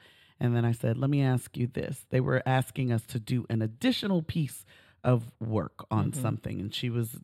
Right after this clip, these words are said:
Speaker 1: a little perturbed by it. And I said, "Let me ask you this. If we do this thing,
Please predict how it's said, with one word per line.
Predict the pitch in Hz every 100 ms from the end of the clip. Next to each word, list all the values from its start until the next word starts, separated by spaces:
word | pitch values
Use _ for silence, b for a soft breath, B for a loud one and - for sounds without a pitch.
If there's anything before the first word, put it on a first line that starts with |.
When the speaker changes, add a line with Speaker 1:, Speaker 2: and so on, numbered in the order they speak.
| -
Speaker 1:
a | -
little | 113 113
perturbed | - 117 - 117 110 -
by | -
it. | - - b b b b
And | 135 120
I | 120
said, | 117 123 113 107 -
"Let | 135
me | 139
ask | 131 120 - -
you | 120
this. | 123 127 - - _ -
If | 165 185
we | 170
do | 151 180 165
this | 156 131
thing, | - 160 143 120